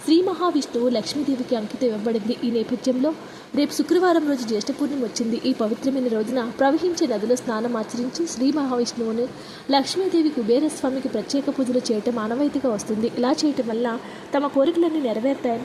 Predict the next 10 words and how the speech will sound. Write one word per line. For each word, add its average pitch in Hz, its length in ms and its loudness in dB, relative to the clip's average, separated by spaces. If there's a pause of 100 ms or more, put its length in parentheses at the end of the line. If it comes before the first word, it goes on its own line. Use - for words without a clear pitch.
చాలామంది 247 420 0
నమ్ముతూ 233 360 -2
ఉంటారు. 226 400 -2 (260)
ఇదిలా 254 280 4
ఉండగా 233 380 0 (280)
జ్యోతిష 311 280 2 (180)
శాస్త్ర 320 260 2
ప్రకారం 247 420 0
జ్యేష్ఠ 233 280 0
పూర్ణిమ 269 380 2